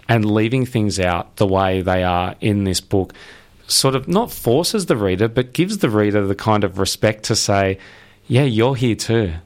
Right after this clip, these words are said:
and y-, you're gonna do some work, and you're gonna be really richly rewarded for that." Whereas that's not necessarily where we are as a culture at the moment.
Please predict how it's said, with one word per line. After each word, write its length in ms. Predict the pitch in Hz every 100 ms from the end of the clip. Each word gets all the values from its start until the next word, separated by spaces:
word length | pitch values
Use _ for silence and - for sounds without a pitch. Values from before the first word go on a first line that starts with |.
| _ _ -
and 140 | 104
y-, 100 | 101
you're 320 | - 117 107 117
gonna 160 | 123
do 200 | 104 104
some 260 | 95 98 92
work, 400 | 92 98 95 - -
and 140 | 101
you're 80 | 98
gonna 160 | 107
be 120 | 104 101
really 360 | 101 110 120
richly 520 | 101 101 101 110 98
rewarded 600 | 92 101 90 90 98 107
for 140 | 98 101
that." 300 | 87 85 - - - - -
Whereas 340 | 110 110 110 104
that's 280 | 123 -
not 180 | 120 -
necessarily 600 | 107 - 107 110 98 92
where 260 | 90 95 95
we 140 | 92
are 280 | 90 87 87
as 140 | 98 92
a 60 |
culture 420 | - 95 95 -
at 100 | 92 -
the 60 |
moment. 460 | 90 82 80 78